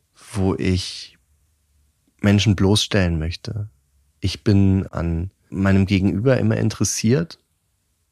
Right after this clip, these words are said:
und ich bin ganz, ganz häufig anderer Meinung. Aber ich finde nicht, dass dieser Gesprächspodcast der Ort ist,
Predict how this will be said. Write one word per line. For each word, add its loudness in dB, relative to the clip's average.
und 2
ich -8
bin 2
ganz, 0
ganz -2
häufig -4
anderer 2
Meinung. 2
Aber 2
ich -6
finde 4
nicht, 2
dass -4
dieser 0
Gesprächspodcast -2
der -2
Ort -2
ist, -6